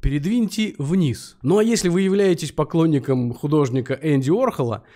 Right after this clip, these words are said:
то, проделав то же самое в цветных каналах,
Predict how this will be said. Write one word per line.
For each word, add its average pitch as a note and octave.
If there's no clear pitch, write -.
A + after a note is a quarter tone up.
то, D3+
проделав D#3+
то D#3
же D#3+
самое D3
в A2
цветных D3
каналах, G3